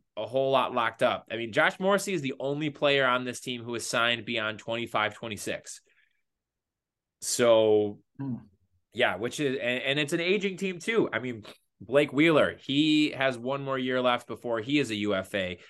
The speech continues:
Speaker 1: Kyle Connor, he's okay. I mean, you still have three years left with him. Obviously, he's been one of the premier wingers in the league, but Scheifele only has another year. Ehlers only has two more years. You know, Niederreiter, who's been a solid middle six guy,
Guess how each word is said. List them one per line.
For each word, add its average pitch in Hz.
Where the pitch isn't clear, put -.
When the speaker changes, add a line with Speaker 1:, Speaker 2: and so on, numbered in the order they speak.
Speaker 1:
Kyle 143
Connor, 143
he's 139
okay. 123
I 117
mean, 117
you 113
still 127
have 120
three 123
years 113
left 110
with 110
him. 107
Obviously, 107
he's 104
been 104
one 104
of 101
the 104
premier 104
wingers 101
in 101
the 98
league, 98
but 107
Scheifele 143
only 147
has 139
another 139
year. 139
Ehlers 135
only 135
has 131
two 143
more 139
years. 139
You 120
know, 117
Niederreiter, 139
who's 127
been 127
a 127
solid 127
middle 131
six 131
guy, 120